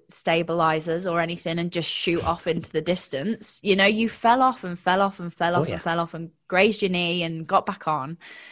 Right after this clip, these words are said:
Speaker 1: And I always say, you know, if a baby stopped, if a baby stopped wanting to walk from the first time that it fell over,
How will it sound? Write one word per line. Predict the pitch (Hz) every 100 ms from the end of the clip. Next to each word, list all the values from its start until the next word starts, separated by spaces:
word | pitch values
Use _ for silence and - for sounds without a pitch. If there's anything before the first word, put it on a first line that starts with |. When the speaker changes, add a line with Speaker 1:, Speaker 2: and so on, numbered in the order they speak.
| - - - -
Speaker 1:
And | 190
I | 214
always | 226 233 220
say, | - 208
you | 196 190
know, | 185 180 180 - _ _ _ _ _ -
if | 202
a | 202
baby | 180 196 196 196 190 180 175 -
stopped, | - 202 - - - 175 _ -
if | 190 214
a |
baby | 190 190 196 190
stopped | - 190 -
wanting | 196 185 175
to | 170 175
walk | 180 175 -
from | 175
the | 175 160
first | - 165 165 -
time | 175 170
that | 165
it | 156
fell | - 160
over, | 165 165 165 110 139